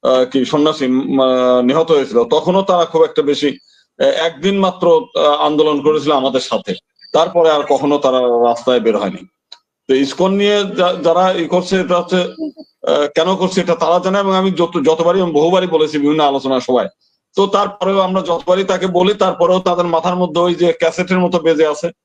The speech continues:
ইসকন নিয়ে, ওইটা নিয়েই তারা আলোচনা করতে চায়। এই হলো বিষয়টা।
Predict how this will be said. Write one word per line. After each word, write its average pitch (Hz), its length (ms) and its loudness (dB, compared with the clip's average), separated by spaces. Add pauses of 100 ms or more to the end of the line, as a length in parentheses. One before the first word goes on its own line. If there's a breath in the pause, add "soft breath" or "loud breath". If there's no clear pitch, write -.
(180)
ইসকন 170 340 -2
নিয়ে, 165 180 0
ওইটা 170 360 0
নিয়েই 156 300 0
তারা 165 200 2
আলোচনা 120 360 -2
করতে 95 280 -12
চায়। - 180 -12 (260)
এই 160 140 2
হলো 135 80 2
বিষয়টা। - 380 -8